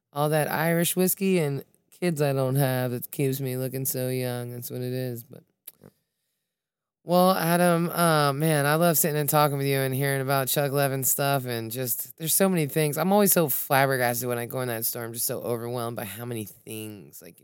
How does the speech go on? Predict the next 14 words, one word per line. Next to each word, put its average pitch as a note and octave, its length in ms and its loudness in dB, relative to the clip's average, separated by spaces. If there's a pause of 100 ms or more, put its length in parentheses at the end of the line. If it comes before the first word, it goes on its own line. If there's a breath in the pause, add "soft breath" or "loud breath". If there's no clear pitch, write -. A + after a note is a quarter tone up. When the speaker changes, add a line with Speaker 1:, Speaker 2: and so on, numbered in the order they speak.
Speaker 1:
per A2 180 -8
square A#2+ 520 -6
inch G#2+ 360 -10
there G#2+ 240 -18
are G#2 240 -8
in G#2 120 -10
that G#2 200 -10
store. G#2+ 400 -8
I A2 60 -10
mean, A2+ 160 -8
it A#2+ 180 -6
is G#2+ 320 -4 (840)
fucking C#3+ 400 -2
incredible. A#2+ 1040 -4